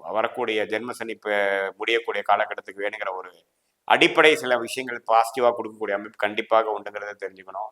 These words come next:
இது பொதுவான பலன்களே தவிர, உங்களுடைய ஜென்ம ஜாதகத்துல என்ன தசாபுக்திகள் போய் கொண்டிருக்கிறது,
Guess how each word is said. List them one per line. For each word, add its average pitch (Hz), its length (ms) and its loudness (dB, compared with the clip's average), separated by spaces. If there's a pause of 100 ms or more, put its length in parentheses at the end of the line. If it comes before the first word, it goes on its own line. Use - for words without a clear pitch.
(100)
இது 101 160 -12
பொதுவான 123 420 6
பலன்களே 120 440 4
தவிர, 113 260 4 (920)
உங்களுடைய 135 680 6
ஜென்ம 139 240 2
ஜாதகத்துல 123 600 4
என்ன 123 180 0
தசாபுக்திகள் 123 680 2
போய் 117 140 2
கொண்டிருக்கிறது, 113 580 0